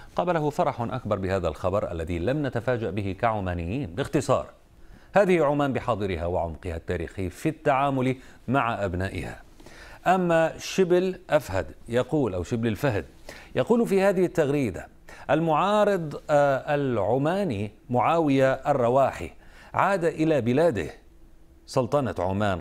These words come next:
قسما لو يحلف محمد بن سلمان على المصحف أن يعطي الأمان للمعارضين السعوديين في الخارج لما وثق به أحد، لأنهم يعلمون أنه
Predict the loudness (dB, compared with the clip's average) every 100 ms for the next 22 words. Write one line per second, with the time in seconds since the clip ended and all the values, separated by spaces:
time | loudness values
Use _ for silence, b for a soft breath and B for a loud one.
0 | 0 0 2 0 0 2 2 0 -2 -2
1 | -4 -4 -2 -2 -2 -2 -2 -2 0 0
2 | 0 -2 -4 -4 -6 -8 B B B B
3 | -6 0 0 2 0 0 0 0 0 0
4 | 0 0 0 -2 0 0 0 0 0 -2
5 | -2 0 0 0 0 -2 0 2 2 2
6 | 2 4 2 2 2 0 0 -2 -2 -2
7 | -2 -4 -14 b b b -2 0 2 2
8 | 0 0 -2 -4 B B 0 2 2 0
9 | -2 -2 -4 -2 0 -2